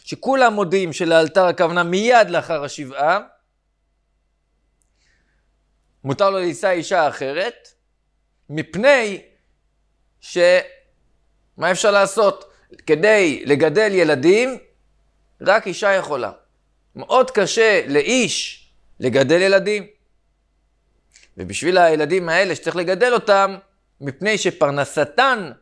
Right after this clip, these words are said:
מפני פרנסתם, מפני שצריך אמא שתטפל בילדים האלה. מעשה שמתה אשתו של יוס-, יוסף הכהן, ובזמן שאשתו בחיים, כמובן שאסור לו לישא את אחותה,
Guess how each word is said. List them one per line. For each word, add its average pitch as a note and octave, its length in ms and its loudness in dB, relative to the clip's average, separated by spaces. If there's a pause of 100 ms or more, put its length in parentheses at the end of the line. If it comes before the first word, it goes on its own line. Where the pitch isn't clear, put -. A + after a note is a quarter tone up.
(360)
מפני F3+ 260 -6
פרנסתם, F#3 640 -2
מפני D#3+ 240 -10
שצריך A3+ 480 -8 (440)
אמא C4 300 0
שתטפל E3 420 -4
בילדים G3+ 460 2
האלה. F3 260 -4 (1600)
מעשה D#3 640 2
שמתה G#3+ 680 0
אשתו A3 340 -2
של G3 200 0
יוס-, G#3+ 220 0 (140)
יוסף F#3 380 0
הכהן, G#3 520 4 (1600)
ובזמן B2 1200 -2
שאשתו B2+ 600 -2
בחיים, A#2 500 -2
כמובן A#2+ 400 -2
שאסור B2 320 -4
לו B2+ 80 0
לישא B2+ 380 0 (140)
את B2+ 100 -4
אחותה, C3 360 0